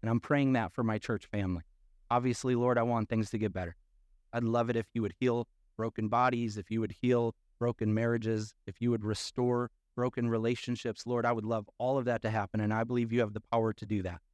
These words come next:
But no matter what, Lord, I pray that you would give us the faith that can wait patiently as you perform your glorious and wondrous work. And we look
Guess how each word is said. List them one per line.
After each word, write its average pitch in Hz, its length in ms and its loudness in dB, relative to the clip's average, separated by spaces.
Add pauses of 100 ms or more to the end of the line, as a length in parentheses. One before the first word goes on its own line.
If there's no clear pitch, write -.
(1000)
But 107 80 -2
no 117 80 4
matter 127 260 4
what, 131 280 2
Lord, 113 220 0
I 104 60 0
pray 127 220 0
that 110 140 0
you 113 100 0
would 117 100 0
give 113 140 0
us - 140 -6
the 104 80 -6
faith 123 380 0
that 113 120 0
can 104 200 0
wait 113 260 2 (160)
patiently 98 560 -4 (1120)
as 101 220 -6
you 135 240 0
perform 120 560 0
your 107 140 0
glorious 117 720 0
and 107 120 0
wondrous 110 540 0
work. 82 200 -6 (1000)
And 104 80 0
we 120 140 4
look 117 180 4